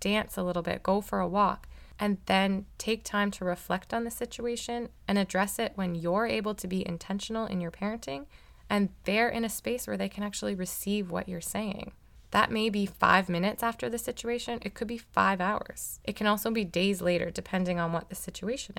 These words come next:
is. Connection over perfection always wins. So, great.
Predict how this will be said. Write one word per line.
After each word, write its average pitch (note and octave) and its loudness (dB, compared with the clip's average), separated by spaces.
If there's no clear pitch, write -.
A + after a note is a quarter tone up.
is. - -18
Connection A3+ 0
over G3 2
perfection G#3+ -4
always G3+ 2
wins. - -8
So, D#4 6
great. - 6